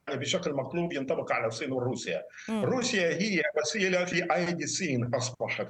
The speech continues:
Speaker 1: حاليًا، ليس، يعني، مستقلة مية في المية، إنما هي وسيلة في ضبط الأمور في الغرب، لأنه، آه، الص-، الصين دخلت في المواجهة مع الغرب، يعني.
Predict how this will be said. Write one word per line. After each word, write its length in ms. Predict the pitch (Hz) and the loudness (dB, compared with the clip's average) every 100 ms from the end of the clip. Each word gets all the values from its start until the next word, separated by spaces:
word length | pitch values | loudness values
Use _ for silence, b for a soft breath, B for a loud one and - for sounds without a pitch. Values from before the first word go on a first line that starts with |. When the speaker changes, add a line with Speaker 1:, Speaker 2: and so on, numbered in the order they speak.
| - | 0
Speaker 1:
حاليًا، 380 | 127 147 113 | 0 2 2
ليس، 380 | 117 127 185 - 127 - | 2 0 0 0 -2 -4
يعني، 280 | 127 131 131 | -2 0 0
مستقلة 640 | 131 123 131 170 143 139 | -2 -2 -4 -2 0 0
مية 300 | 139 143 127 | 0 0 0
في 120 | 120 | 0
المية، 380 | 135 147 143 135 | -2 0 0 0
إنما 300 | 123 151 151 | 0 0 0
هي 180 | 139 139 | 0 0
وسيلة 520 | 131 127 190 202 214 B B | 0 -2 -2 0 0 B B
في 100 | - | -4
ضبط 540 | 135 202 190 190 175 170 | 0 0 0 0 2 2
الأمور 360 | 147 147 156 - | 0 0 0 0
في 140 | 139 120 | -2 0
الغرب، 300 | 120 104 92 | 0 0 2
لأنه، 300 | 135 175 185 | 2 2 0
آه، 340 | - 151 160 151 | 2 2 2 0
الص-، 220 | 135 - - | -4 -6 -8
الصين 320 | - 214 220 | -4 -2 0
دخلت 420 | 202 214 202 196 | 0 0 0 0
في 80 | 185 | 0
المواجهة 680 | 165 175 190 143 110 95 98 | 0 2 2 2 0 -2 0
مع 120 | 113 | 0
الغرب، 400 | 117 117 104 - | 0 0 0 -2
يعني. 240 | - - | -10 -14